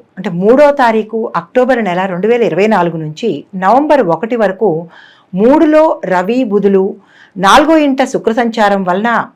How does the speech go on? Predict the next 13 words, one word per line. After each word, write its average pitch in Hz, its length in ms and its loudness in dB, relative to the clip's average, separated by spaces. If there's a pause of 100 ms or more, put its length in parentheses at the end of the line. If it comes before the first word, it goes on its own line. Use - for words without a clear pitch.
(160)
మంచి 269 480 -2
ఆలోచనలు, 185 680 -2 (600)
బంధుమిత్రాదుల 285 680 4
సమాగమనము, 214 760 0 (460)
స్త్రీ 277 420 2
వల్ల 285 280 4
మంచి 180 300 -4
లాభము, 190 540 0 (640)
సుఖ 214 240 0
సంతోషము, 226 640 -2 (560)
ఆ, 202 180 4
దాయాదులతో 269 800 4
విరోధములు, 208 720 0